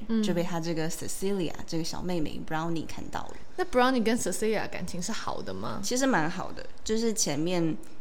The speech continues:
Speaker 2: 也有，也有先拍出一幕，就是他们两个就在草地上
Speaker 1: 玩耍。
Speaker 2: 玩耍啊，然后互，互吐露，吐露心声的一个画面。
Speaker 1: 嗯。嗯。
Speaker 2: 所以他就是让大家知道说，其实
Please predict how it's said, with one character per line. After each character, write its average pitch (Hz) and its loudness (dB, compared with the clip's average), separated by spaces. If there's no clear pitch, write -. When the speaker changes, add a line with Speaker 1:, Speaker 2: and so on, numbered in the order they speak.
Speaker 2:
也 170 2
有， 156 2
也 220 2
有 240 4
先 190 2
拍 180 0
出 170 2
一 160 2
幕， 170 2
就 165 -2
是 170 0
他 185 -2
们 170 2
两 143 -4
个 120 -2
就 160 -2
在 165 0
草 - -2
地 165 0
上 160 -2
Speaker 1:
玩 190 0
耍。 - -2
Speaker 2:
玩 175 0
耍 170 0
啊， 156 2
然 160 0
后 185 2
互， 226 2
互 220 4
吐 139 0
露， 165 0
吐 156 6
露 180 4
心 202 4
声 190 4
的 131 0
一 156 -2
个 131 -2
画 - 0
面。 - -4
Speaker 1:
嗯。 226 0
嗯。 220 0
Speaker 2:
所 226 4
以 226 4
他 214 2
就 214 -2
是 214 0
让 226 0
大 214 2
家 214 4
知 208 0
道 208 4
说， 202 0
其 202 0
实 185 2